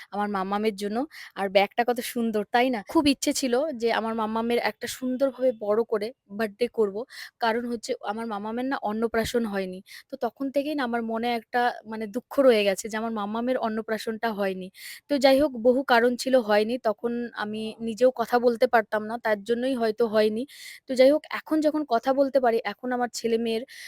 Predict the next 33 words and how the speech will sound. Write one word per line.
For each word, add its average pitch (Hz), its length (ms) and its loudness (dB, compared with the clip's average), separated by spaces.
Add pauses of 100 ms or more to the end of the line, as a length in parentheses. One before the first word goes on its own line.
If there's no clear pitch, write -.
(140)
আনন্দটাই 247 560 2
আমার 226 240 -4
কাছে 233 220 -4
সবচেয়ে - 540 -2 (140)
বড় 233 220 4
আনন্দ। 208 340 0
ওরা 277 200 10
যাতে 294 220 4
সবসময় - 440 -4
আনন্দে 247 440 0
থাকে, 254 300 -2 (100)
ভালো 233 300 4
থাকে, 247 400 -2 (180)
অন্যেরটা 262 520 0
দেখে 254 260 2
যাতে 254 220 2
না 220 240 0
বলে 220 240 0
যে 233 100 0
আমার 208 360 0
কেন 247 280 2
হয় 214 260 0
না। 180 180 -6 (460)
তো 220 160 -2
সবসময় 269 420 0
চেষ্টা 247 340 0
করব 233 360 0 (100)
আমি 220 260 -6
আমার 214 280 -6 (180)
বেস্ট - 400 2 (480)
ওদেরকে 202 380 -2
দেওয়ার 180 300 2
জন্য। 175 340 -10